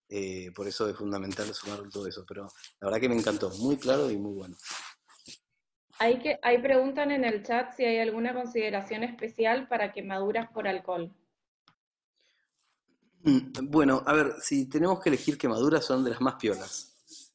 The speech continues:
Speaker 1: Este, las quemaduras por alcohol lo que producen es una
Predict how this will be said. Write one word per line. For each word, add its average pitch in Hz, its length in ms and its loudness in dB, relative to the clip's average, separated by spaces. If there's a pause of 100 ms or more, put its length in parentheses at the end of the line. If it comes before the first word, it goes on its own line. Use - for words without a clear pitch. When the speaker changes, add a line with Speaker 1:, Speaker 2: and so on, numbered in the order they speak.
(100)
Speaker 1:
Este, 101 1000 2
las 104 120 -6
quemaduras 123 320 0
por 131 140 0
alcohol 143 360 2
lo 139 100 2
que 123 100 -4
producen 135 400 0
es 123 180 -2
una 120 400 0